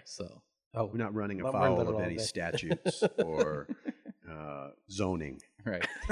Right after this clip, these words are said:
Speaker 1: But yeah, I think it's Gonzo. I mean, I've always liked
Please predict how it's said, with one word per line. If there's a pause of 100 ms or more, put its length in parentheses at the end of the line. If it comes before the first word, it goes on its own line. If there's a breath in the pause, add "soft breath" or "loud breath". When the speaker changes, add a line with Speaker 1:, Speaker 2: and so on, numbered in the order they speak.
(140)
Speaker 1:
But
yeah,
I
think
it's
Gonzo.
I
mean,
I've
always
liked